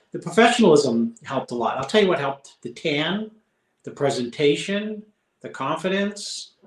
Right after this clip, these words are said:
That helped Rafael a lot, in addition to the flow and the lines. You know, I think probably because nobody really dominated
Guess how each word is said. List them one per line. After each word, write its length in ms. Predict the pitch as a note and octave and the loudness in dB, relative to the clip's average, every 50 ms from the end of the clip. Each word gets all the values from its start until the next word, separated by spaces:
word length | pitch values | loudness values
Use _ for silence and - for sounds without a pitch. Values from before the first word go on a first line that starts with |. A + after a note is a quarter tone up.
| - - - - - _ _ - | -20 -20 -20 -20 -20 _ _ -2
That 180 | D3 E3 G3+ F#3+ | 0 0 0 0
helped 240 | F3+ D#3+ C#3 - | -2 -6 -8 -8
Rafael 400 | C#3 C3 A#2+ A#2 - C3 A#2+ A2 A2+ | -8 -8 -8 -6 -6 -6 -6 -6 -6
a 120 | A#2 A2+ A2+ G#2+ | -6 -6 -6 -6
lot, 240 | G#2+ G#2+ G#2+ - - _ _ _ _ _ - _ _ _ _ | -6 -8 -10 -12 -16 _ _ _ _ _ -20 _ _ _ _
in 140 | - G3+ G#3 | -2 0 0
addition 420 | G3 G3+ A#3 A3+ A#3 - F3 D3+ | 0 2 0 0 0 -2 -4 -6
to 480 | - - E3 C#3+ C3 B2+ A#2+ A#2 A2+ - _ _ _ _ _ _ - | -6 0 2 2 2 2 0 -4 -6 -8 _ _ _ _ _ _ -16
the 60 | B2 | -14
flow 520 | A#2 - - - D#3+ D#3 C#3+ C#3+ C#3 C#3 C3+ | -14 -14 -10 -4 0 2 2 4 2 2 0
and 100 | B2+ B2 | -2 -4
the 100 | B2 A#2+ | -4 -4
lines. 800 | B2 B2 A#2+ A#2+ A#2 A#2 A#2 A#2 - - - - - _ _ _ _ _ _ _ _ - - _ _ | -6 -6 -6 -6 -4 -4 -6 -6 -8 -10 -14 -16 -18 _ _ _ _ _ _ _ _ -20 -20 _ _
You 140 | - C#3+ C#3 | -8 -6 -4
know, 340 | C#3 C3 B2+ B2 B2+ - _ _ _ _ _ _ _ | -4 -6 -6 -8 -10 -14 _ _ _ _ _ _ _
I 100 | - D#3+ | -6 -2
think 320 | D#3+ A#3+ A#3 A3+ A3+ - - | 2 4 4 4 2 0 -2
probably 300 | - G3+ F#3 F3 F3 E3+ | 0 2 4 4 4 2
because 460 | D#3+ C#3+ - D#3 D3 - - C3 C#3 | 2 0 -2 0 0 -2 -4 -6 -2
nobody 420 | D3 D3+ E3 - E3 D#3+ D3+ D3 | 0 0 2 2 0 0 0 0
really 360 | D3 D3 D3 C#3+ C#3 C3 B2 - | 0 0 0 0 0 -2 -4 -4
dominated 840 | - C3 B2+ C3+ C#3+ D3 C#3+ C#3+ C#3+ D3 D3 D3+ D3+ D3+ D3+ - _ | -2 -2 0 0 0 -2 -2 0 -2 -2 -2 -2 -6 -10 -12 -18 _